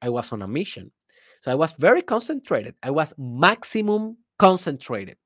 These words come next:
But I didn't forget about smelling the flowers. So one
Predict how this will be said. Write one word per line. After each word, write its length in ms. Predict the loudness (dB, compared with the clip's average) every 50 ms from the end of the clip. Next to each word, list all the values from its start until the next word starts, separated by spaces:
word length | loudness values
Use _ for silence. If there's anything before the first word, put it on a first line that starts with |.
| _ _ _ _ _ _ _ _ _ _ _ _ _ _ _ _ _ _ _ _ _ _ _ _ _ _ _ _ _ _ _ _ _ _ _ _ _ _ _ _
But 540 | -14 -6 0 4 4 6 6 6 6 4 4 2
I 100 | 0 0
didn't 180 | 0 0 -2 -2
forget 420 | -2 -4 -4 -2 0 -2 0 0
about 680 | -2 -2 0 2 4 4 4 2 2 0 -2 -4 -8 -14
smelling 360 | -16 -10 -8 -6 -6 -4 -6
the 100 | -6 -8
flowers. 540 | -8 -6 -6 -6 -4 -4 -4 -4 -4 -4 -4
So 100 | -2 -2
one 280 | -2 -2 -2 -4 -4